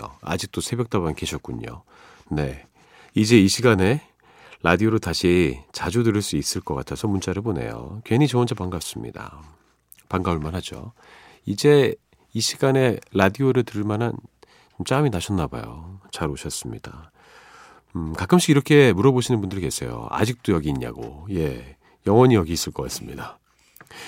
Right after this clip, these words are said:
구육일일 님, "서디, 안녕하세요. 오늘은 배가 아파서 자다가 깼네요. 덕분에 서디 목소리 들으니까 그래도 위로가 됩니다. 얼마 전에 사연 소개해 주셔서 감사드려요. 좋아서 몇십 번은 들은 것 같아요.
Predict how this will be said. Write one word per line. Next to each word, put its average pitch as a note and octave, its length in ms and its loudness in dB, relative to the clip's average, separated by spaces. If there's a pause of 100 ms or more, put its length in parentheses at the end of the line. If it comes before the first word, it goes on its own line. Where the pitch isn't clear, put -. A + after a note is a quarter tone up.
(180)
구육일일 B2+ 640 8
님, A#2 200 4 (680)
"서디, C#3+ 280 6
안녕하세요. G2+ 680 4
오늘은 A#2+ 320 4
배가 A#2 300 6
아파서 C3 580 2
자다가 - 340 -2
깼네요. A2 600 -2 (240)
덕분에 F#2 300 0
서디 C#3 220 0
목소리 G#2+ 320 0
들으니까 D2 840 -4
그래도 D2 300 -6
위로가 D2 340 0
됩니다. A#1 580 -8 (360)
얼마 G2+ 220 4
전에 G2+ 200 2
사연 C#3+ 260 2
소개해 B2+ 300 -2
주셔서 A2+ 320 -6
감사드려요. E2 840 -4 (540)
좋아서 A#2+ 400 4
몇십 F2+ 320 2
번은 D#3+ 200 4
들은 C#3+ 160 2
것 C3+ 80 4
같아요. G2+ 600 -2